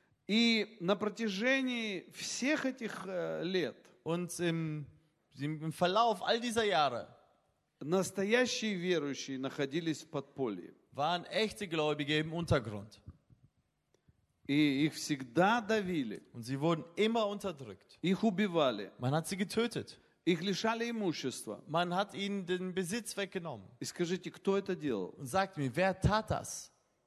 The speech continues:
Speaker 1: Уже не государство.
Speaker 2: Das hat nicht mehr die Regierung getan.
Speaker 1: Это делала уже церковь.
Speaker 2: Das hat die aktuelle Kirche dort getan.
Speaker 1: Смотрите,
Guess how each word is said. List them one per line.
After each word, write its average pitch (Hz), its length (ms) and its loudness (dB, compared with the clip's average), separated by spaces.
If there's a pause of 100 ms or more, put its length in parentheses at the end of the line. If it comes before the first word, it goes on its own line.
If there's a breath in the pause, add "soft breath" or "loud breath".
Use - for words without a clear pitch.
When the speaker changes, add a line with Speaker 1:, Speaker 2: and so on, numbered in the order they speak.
(240)
Speaker 1:
Уже 135 280 2
не 190 140 0
государство. 160 840 0
Speaker 2:
Das 127 200 0
hat 135 180 2
nicht 196 300 -2
mehr 202 140 2
die 202 120 2
Regierung 196 540 4
getan. 120 360 -4 (220)
Speaker 1:
Это 120 220 -6
делала 135 380 0
уже 107 200 -2
церковь. - 460 -12 (140)
Speaker 2:
Das 123 200 -4
hat 180 360 -4
die 180 360 -6 (520)
aktuelle 175 600 0
Kirche 185 500 4
dort 123 280 2
getan. - 360 -8 (1400 loud breath)
Speaker 1:
Смотрите, 180 600 0